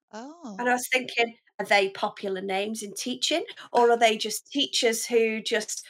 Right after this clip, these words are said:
Speaker 2: are particularly
Speaker 1: <laughs>
Speaker 2: good at promoting reading for pleasure in school? Is this a correlation? Who knows? But maybe if you've got a Claire or a Joe in your
Speaker 1: Yeah.
Speaker 2: school,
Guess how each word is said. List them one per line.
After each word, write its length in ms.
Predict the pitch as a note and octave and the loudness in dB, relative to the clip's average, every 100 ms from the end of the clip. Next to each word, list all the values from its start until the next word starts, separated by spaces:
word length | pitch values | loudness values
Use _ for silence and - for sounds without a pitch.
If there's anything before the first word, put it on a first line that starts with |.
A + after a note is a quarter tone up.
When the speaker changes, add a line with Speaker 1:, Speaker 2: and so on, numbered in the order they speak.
| - | 0
Speaker 2:
are 100 | A3+ | 0
particularly 680 | A#3 D4 G4+ G#4+ - G#4 G#4 | 2 2 2 2 0 0 2
Speaker 1:
<laughs> 60 | G4+ | 4
Speaker 2:
good 220 | E4+ A#3+ | 4 4
at 140 | - | 0
promoting 540 | C#4 A#3+ B3 B3+ C4 A3+ | 2 6 6 6 0 -2
reading 340 | A#3+ A#3+ B3+ | -2 -2 -4
for 140 | A3+ G3+ - | -6 0 6
pleasure 520 | D#4 D#4+ - G3+ G#3 - - - - | 8 8 6 4 4 2 -10 -20 2
in 220 | C4 C4+ C#4+ | 4 6 6
school? 720 | G#3 - D#4+ - G#4+ A3 A3 _ _ _ | 2 0 2 4 6 4 2 _ _ _
Is 220 | B3+ B3+ - | 2 2 2
this 240 | C4+ - | 0 0
a 80 | C4 | 0
correlation? 920 | - D4+ C#4+ G#3 G3+ G3+ A3+ C#4 C#4 | 4 4 6 4 2 2 0 -2 -2
Who 280 | C#4 C4 B3+ | 0 0 0
knows? 580 | A#3+ C4 F4 D#4 A3 - - _ - | 4 6 6 0 -4 -10 -16 _ 4
But 200 | B3+ - | 4 4
maybe 420 | B3+ D4 D4+ B3 | 2 2 0 0
if 120 | C4+ | 0
you've 220 | C4+ G4 G#4 | 4 2 4
got 180 | A3+ | 2
a 100 | B3+ - | 0 4
Claire 340 | B3+ A#3 A#3 | 6 8 6
or 120 | A3 | 2
a 80 | G#3+ | -2
Joe 580 | G#3+ A3+ G#3 G3+ A3+ B3+ _ _ - | -2 2 4 4 0 -6 _ _ -10
in 160 | G3+ | -8
your 200 | G#3 G3 | -4 -4
Speaker 1:
Yeah. 100 | G#3+ | -4
Speaker 2:
school, 480 | G#3 G#3+ F3+ G3 B3+ | -6 -6 -6 -6 -8